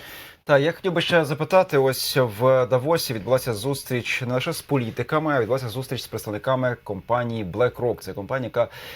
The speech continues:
має в управлінні трильйони доларів, напевно, найбільше з усіх компаній інвестиційних, які існують в світі, яка має займатися відновленням України. Ми це,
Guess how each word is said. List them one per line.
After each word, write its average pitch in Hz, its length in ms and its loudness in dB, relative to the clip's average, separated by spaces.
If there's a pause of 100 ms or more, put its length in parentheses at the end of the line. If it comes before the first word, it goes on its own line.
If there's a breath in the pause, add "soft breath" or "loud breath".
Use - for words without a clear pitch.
(200 loud breath)
має 127 200 2
в - 20 2
управлінні 123 480 -2
трильйони 131 760 0
доларів, 113 680 0
напевно, 107 320 -4
найбільше 110 300 -4
з - 20 -6
усіх 113 300 -6
компаній 104 400 -2
інвестиційних, 95 520 -6
які 104 160 -8
існують 101 280 -6
в - 20 -10
світі, 175 160 -8
яка 160 140 0
має 151 160 2
займатися 143 400 0
відновленням 117 560 -2
України. 135 300 -6
Ми 104 120 -4
це, 104 260 0